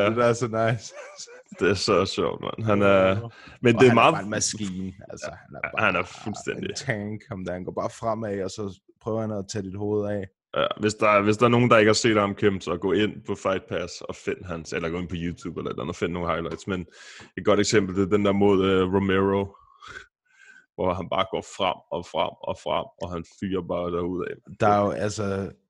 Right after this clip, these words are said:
Speaker 2: der er jo ingen andre, der nogensinde har gjort det der mod Joel. Der er ingen, der bare har marcheret frem og bare fucking... Altså
Speaker 1: Han, han var iskold.
Speaker 2: <laughs> Zero respect. Det var
Speaker 1: Ja.
Speaker 2: bare fremad, og så bare svinge hooks, og bare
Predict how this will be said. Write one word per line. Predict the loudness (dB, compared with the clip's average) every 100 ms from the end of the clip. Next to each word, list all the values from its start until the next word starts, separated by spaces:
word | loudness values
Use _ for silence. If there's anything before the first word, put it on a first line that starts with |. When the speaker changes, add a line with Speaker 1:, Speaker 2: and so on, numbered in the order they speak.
| _
Speaker 2:
der | -2
er |
jo | 0
ingen | 0 0
andre, | 0 2 4
der | 4
nogensinde | 2 2 2 2
har | 4
gjort | 4 4 2
det | 2
der | 2
mod | 2 2 2
Joel. | 4 4 4 0 -2
Der | 0
er | 2
ingen, | 2 0 2
der | 2
bare | 2 2
har | 4
marcheret | 2 0 0 0
frem | 0 0 0
og | -2
bare | 0 2 2 2
fucking... | 0 -2 -2 -4 -4 -6 -12 _ _ _ _ 2
Altså | 2 2 0 0 0 -2 -4
Speaker 1:
Han, | -2 0 0
han | 2 4
var | 6
iskold. | 4 2 2 0 0 -2 -2
Speaker 2:
<laughs> | -2 -2
Zero | 4 6 8 6 4
respect. | 2 -2 -4 -4 0 0 0 -6 -20 -14 -2
Det | 0
var |
Speaker 1:
Ja. | 2
Speaker 2:
bare | 4 2
fremad, | 2 0 2 0 0
og | 0
så | -2 -2
bare | 0 0
svinge | -2 -4 -4 -2 -4
hooks, | -2 -2 -4 -14 -20 _ -20 -16 -10
og | -4
bare | -2